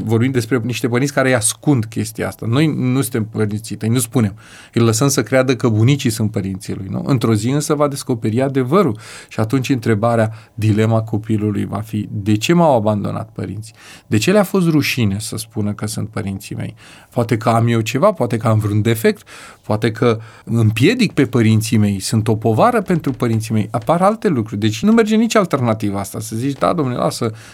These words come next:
când e copilul la un an și jumătate, noi ca părinți o ștergem undeva și stă cu bunicii, că acum nu mai trebuie să fie alăptat, se alimentează din alte surse și atunci noi ne ducem asta și lăsăm să creadă că ăia sunt părinții lui.”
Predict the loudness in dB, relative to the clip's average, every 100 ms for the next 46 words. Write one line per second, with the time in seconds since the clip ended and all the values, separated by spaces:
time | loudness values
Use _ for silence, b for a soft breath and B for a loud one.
0 | B -2 0 2 0 2 2 4 4 4
1 | 2 0 0 0 2 2 0 0 0 0
2 | 0 2 2 0 -2 -2 -2 0 0 2
3 | 2 2 0 B B -12 -6 -4 -2 0
4 | 0 2 4 4 2 0 0 2 2 2
5 | 2 2 2 2 0 -2 0 2 2 0
6 | 2 2 2 -2 -2 -2 -4 0 2 4
7 | 2 4 2 4 4 4 2 0 -4 -8
8 | -10 B B _ -14 -10 -4 2 4 4
9 | 4 2 2 2 2 2 -2 -2 B -6
10 | -4 -2 -4 2 2 2 0 0 0 0
11 | 0 0 -4 -8 -10 0 0 2 0 0
12 | 2 0 2 0 0 0 0 0 0 2
13 | 2 2 -2 -6 -2 -2 -2 0 2 2